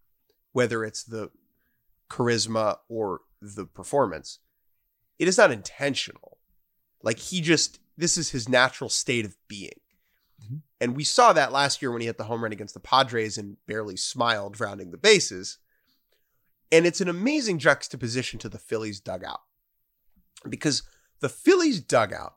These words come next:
Speaker 1: when there is a home run hit, they react as if they have never seen a home run before in their lives, that they had never even considered the possibility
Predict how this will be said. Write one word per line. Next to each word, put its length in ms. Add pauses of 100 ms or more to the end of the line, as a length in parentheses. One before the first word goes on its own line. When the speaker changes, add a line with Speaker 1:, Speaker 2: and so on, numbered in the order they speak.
(460)
Speaker 1:
when 140
there 180
is 120
a 60
home 380
run 180
hit, 300 (720)
they 200
react 600 (100)
as 180
if 140
they 160
have 240
never 380
seen 580
a 80
home 400
run 280
before 440
in 120
their 160
lives, 460 (280)
that 160
they 140
had 340
never 520 (340)
even 360
considered 920
the 100
possibility 1080